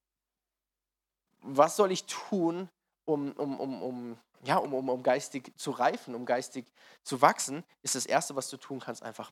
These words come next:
Bibel lesen. Weil ich glaube, dass es wirklich Gottes Wort ist und dass Gott durch dieses Wort spricht. Und das Wort sagt auch, der Heilige Geist, der in uns lebt,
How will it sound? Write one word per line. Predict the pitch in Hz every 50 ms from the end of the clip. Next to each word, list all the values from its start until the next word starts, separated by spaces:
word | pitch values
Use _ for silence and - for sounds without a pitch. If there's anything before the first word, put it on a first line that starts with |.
| _ _
Bibel | - 123 113 110 117
lesen. | 117 117 - - - 117
Weil | 110 117
ich | 117 -
glaube, | - 120 131 156 160 151 131
dass | 127 123 - 113
es | 113 - -
wirklich | 127 127 117 - 123 - - _ _ _ _ -
Gottes | 143 143 - - 147 - - - 123 113
Wort | 120 117 123 135 -
ist | 107 - -
und | 117
dass | 113 104 - -
Gott | 139 131 - - _ -
durch | 151 151 165 165 180 190 - - - _ _ _ _ _ _ _ _ _ _ - - -
dieses | 139 123 - 139 - -
Wort | 135 127 -
spricht. | - - - 139 135 -
Und | 127 123
das | 117 - -
Wort | 131 127
sagt | - 156 151 - -
auch, | - 143 139
der | - 143 -
Heilige | - 143 147 151 156 156
Geist, | - - 165 156 160 185 - -
der | 165 160 175
in | 202 208
uns | 208 202 190 - -
lebt, | 143 156 180 185 -